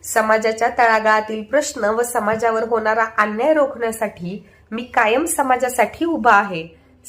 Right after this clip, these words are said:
समाजाला स्वाभिमानी जगता यावं व आदिवासी समाजाला मानाचे स्थान मिळावे म्हणून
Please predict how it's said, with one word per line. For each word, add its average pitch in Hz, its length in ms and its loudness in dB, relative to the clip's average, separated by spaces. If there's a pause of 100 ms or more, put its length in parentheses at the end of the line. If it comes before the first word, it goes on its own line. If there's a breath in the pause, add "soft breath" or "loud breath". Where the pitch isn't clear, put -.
समाजाला 202 500 2
स्वाभिमानी 208 680 -2 (200)
जगता 175 380 -2
यावं 185 420 0 (380 loud breath)
व 202 220 6 (640)
आदिवासी 240 520 0
समाजाला 247 580 0
मानाचे 208 520 -2
स्थान 214 360 -6
मिळावे 185 440 -4
म्हणून 220 440 -6